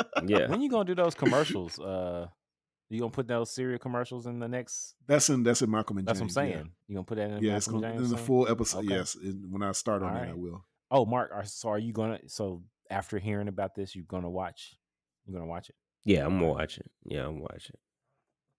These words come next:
Speaker 3: Awesome. And you can
Speaker 1: Definitely
Speaker 3: follow,
Speaker 1: watch it.
Speaker 3: you can follow me as Prop Josh on YouTube, on TikTok, on Instagram,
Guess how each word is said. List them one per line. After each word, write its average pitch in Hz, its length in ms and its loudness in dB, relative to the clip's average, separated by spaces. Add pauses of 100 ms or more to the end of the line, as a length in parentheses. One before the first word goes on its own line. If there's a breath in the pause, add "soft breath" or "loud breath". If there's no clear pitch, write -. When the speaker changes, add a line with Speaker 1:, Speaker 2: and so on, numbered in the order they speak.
(280)
Speaker 3:
Awesome. - 380 -6 (520)
And 123 120 2
you 135 60 6
can - 100 0
Speaker 1:
Definitely - 220 0
Speaker 3:
follow, 113 160 4 (100)
Speaker 1:
watch 110 100 -6 (100)
it. - 80 -20
Speaker 3:
you 117 80 -6
can - 100 -4
follow 107 240 4
me 110 280 2
as 104 120 0
Prop - 320 -2
Josh 107 480 -4
on 98 160 -4
YouTube, 101 720 -4
on 80 180 -12
TikTok, - 600 -10 (680)
on 92 220 -8
Instagram, 131 600 0